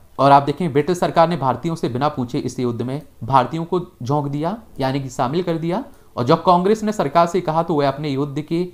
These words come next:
उद्देश्य की स्पष्ट रूप से घोषणा करे, तो ब्रिटिश प्रधानमंत्री ने युद्ध का उद्देश्य आत्म परीक्षण बताया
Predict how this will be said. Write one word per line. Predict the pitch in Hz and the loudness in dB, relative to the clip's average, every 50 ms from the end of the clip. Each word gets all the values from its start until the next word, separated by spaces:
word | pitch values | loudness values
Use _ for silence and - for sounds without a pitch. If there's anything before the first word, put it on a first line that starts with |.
| - - - - - | -14 -20 -14 -6 -4
उद्देश्य | 131 127 113 110 151 170 170 - | -2 -2 0 0 0 0 0 0
की | 190 165 | -4 -4
स्पष्ट | 139 - - 156 151 - | -2 -2 -2 -2 -2 -2
रूप | 156 139 143 143 | -2 -2 -2 -2
से | - 156 131 | -2 -4 -4
घोषणा | 113 113 110 110 - 143 | -2 -4 -4 -2 -2 -4
करे, | 143 143 143 139 151 180 - - - - - - | -2 -2 -2 -2 -4 -4 -8 -14 -20 -12 -4 -2
तो | 147 | 0
ब्रिटिश | 127 135 160 - 226 226 | 2 2 4 2 2 0
प्रधानमंत्री | 226 - 175 175 175 175 180 180 175 202 202 202 | 0 0 0 0 2 0 0 -2 -2 -2 -2 -2
ने | 196 185 | 0 0
युद्ध | 160 151 156 147 170 | 0 -2 0 -2 0
का | 170 180 160 | 2 4 2
उद्देश्य | 127 120 127 156 160 - - - | 2 2 -4 -6 -6 -6 -4 -2
आत्म | 117 127 143 151 - 165 | 0 0 0 -2 -4 -8
परीक्षण | - - 143 123 120 117 - - 143 135 147 151 - - - - | -4 -4 -2 -2 -4 -6 -6 -8 -8 -8 -8 -10 -14 -18 -12 -6
बताया | 117 131 127 - 110 101 110 123 | -4 -2 -2 -2 -2 -4 -4 -6